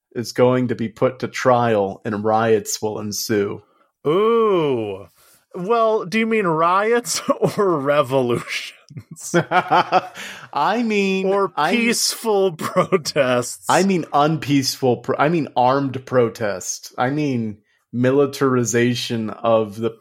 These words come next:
Speaker 1: the, the worst organized group in history.
Speaker 2: Yeah, that is, uh, I don't know how I see those, uh, those hearings going. That would be crazy. I mean, I'd,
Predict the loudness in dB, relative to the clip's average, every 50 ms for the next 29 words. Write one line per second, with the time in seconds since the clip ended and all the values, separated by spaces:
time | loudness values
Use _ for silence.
0 | _ _ -8 -8 -8 -8 -10 _ _ _ 2 2 2 2 0 -6 -2 0 2 2
1 | 2 0 -2 -4 -2 0 0 0 0 0 0 0 0 -2 -4 -4 -6 -8 -6 -4
2 | -4 -4 -4 -4 -4 -6 -6 -4 -6 -6 -6 -8 -10 -10 -8 -8 -6 -6 -8 -10
3 | -12 -16 -20 -20 -20 -20 -20 -18 -10 -6 0 2 2 4 4 4 2 2 0 -2
4 | -6 -2 0 2 2 2 2 0 0 0 0 0 2 2 2 0 -2 -4 -10 -20
5 | -20 -8 -2 0 2 2 0 0 0 0 0 2 2 2 2 2 4 4 4 2
6 | 0 -2 -4 -2 -2 0 2 2 2 2 0 -2 -4 -2 0 2 2 2 2 2
7 | 0 -2 -4 -4 -4 -4 -2 -4 -4 -4 -2 0 2 4 2 2 2 -2 -4 -6
8 | -2 2 2 4 4 4 2 2 0 -2 -2 0 2 2 2 2 0 0 -4 -6
9 | -4 -2 -2 -2 -2 -2 -2 -2 0 2 2 0 0 -2 -6 -8 -10 -14 _ -20
10 | -20 -20 _ _ _ -2 0 0 0 -2 -6